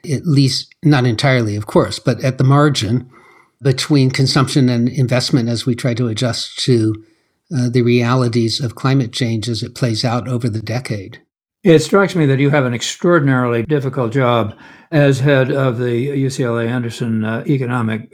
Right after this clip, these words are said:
Speaker 2: Forecast. And I'm just interested, is it possible to say at this point whether you can be either optimistic or pessimistic or, uh, back to the very beginning? Are uncertainties just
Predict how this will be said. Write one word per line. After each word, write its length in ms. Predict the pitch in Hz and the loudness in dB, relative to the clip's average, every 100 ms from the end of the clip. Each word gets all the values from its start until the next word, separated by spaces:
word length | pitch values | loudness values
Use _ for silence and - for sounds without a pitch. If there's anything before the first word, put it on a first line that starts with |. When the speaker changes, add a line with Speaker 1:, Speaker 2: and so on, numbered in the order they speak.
| 139 | -10
Speaker 2:
Forecast. 840 | - 139 135 135 117 110 104 - | 0 2 2 0 -2 -2 -4 -4
And 120 | 143 | -4
I'm 140 | 123 117 | -2 0
just 220 | 156 - | 0 0
interested, 400 | 139 135 131 117 | 0 0 -2 -2
is 180 | 196 208 | 2 2
it 180 | 240 - | 2 2
possible 460 | 170 175 165 143 | 2 4 2 2
to 80 | 123 | 2
say 260 | 120 151 135 | 2 2 2
at 100 | 135 | 0
this 160 | 127 | -4
point 380 | - 135 131 123 - - - - _ | -2 0 0 -2 -10 -20 -20 -20 _
whether 240 | - 156 147 | 4 6 6
you 180 | 135 139 | 6 4
can 180 | 139 | 2
be 120 | 123 131 | 4 4
either 380 | 151 165 151 | 4 6 4
optimistic 680 | 139 151 147 139 143 139 135 - | 4 2 2 0 0 -2 -6 -2
or 500 | 147 170 180 185 185 - _ _ | 2 4 4 0 -4 -14 _ _
pessimistic 680 | - 180 175 170 180 - 190 185 | -2 0 2 0 -2 0 0 0
or, 520 | 165 143 139 135 135 - _ _ - | 0 2 4 4 0 -4 _ _ -6
uh, 100 | 139 | -4
back 340 | 113 139 139 | 0 0 0
to 100 | 139 | -2
the 80 | 135 | 0
very 220 | 139 135 | 2 2
beginning? 600 | 127 117 143 131 110 104 - _ _ - | 0 0 0 0 -4 -10 -16 _ _ 0
Are 280 | 135 151 | 2 2
uncertainties 1040 | 170 170 151 - 196 202 139 135 123 120 147 | 2 0 0 2 2 2 -2 0 -2 -2 -8
just 420 | - 156 147 - | -2 0 0 -2